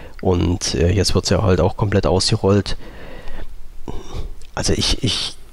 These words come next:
ja, ne, klar, ich sag mal, es ist ein, es ist ein Unterschied, ob man mit einem, mit einem Lumia fünf drei fünf arbeitet oder ob man mit einem fünfzehn zwanzig dann arbeitet, ja, dann,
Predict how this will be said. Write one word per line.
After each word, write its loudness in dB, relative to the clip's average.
ja, 2
ne, 4
klar, 4
ich 4
sag 6
mal, 6
es 2
ist 4
ein, 6
es 4
ist 2
ein 4
Unterschied, 4
ob 2
man 6
mit 4
einem, 4
mit 2
einem 6
Lumia 6
fünf 2
drei 2
fünf 2
arbeitet 2
oder 2
ob 0
man 4
mit 4
einem -2
fünfzehn 2
zwanzig 2
dann 4
arbeitet, 2
ja, 2
dann, 2